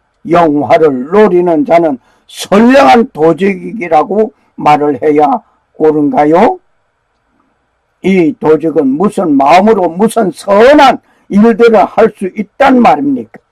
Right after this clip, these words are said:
성도들 가운데에서 장명하는 사람도 있고, 성도들 가운데서 이사를 가는데 태기를 하고, 성도들 가운데에서 결혼을 하는데 태기를 하는,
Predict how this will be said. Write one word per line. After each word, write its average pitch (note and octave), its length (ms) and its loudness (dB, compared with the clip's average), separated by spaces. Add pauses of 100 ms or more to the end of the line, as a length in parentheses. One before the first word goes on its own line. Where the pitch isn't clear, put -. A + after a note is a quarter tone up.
성도들 D3+ 800 -2
가운데에서 C3+ 920 -6 (880)
장명하는 D3 680 -4
사람도 C3 480 -10
있고, B2+ 360 -16 (960)
성도들 F3+ 640 -2
가운데서 C#3 800 -6
이사를 D#3+ 500 -4
가는데 B2 560 -8
태기를 - 480 -6
하고, - 340 -16 (380)
성도들 G3+ 600 0
가운데에서 C#3+ 880 -4 (960)
결혼을 F#3+ 500 0
하는데 C3 500 -4
태기를 G#3+ 500 -6
하는, A#2+ 320 -12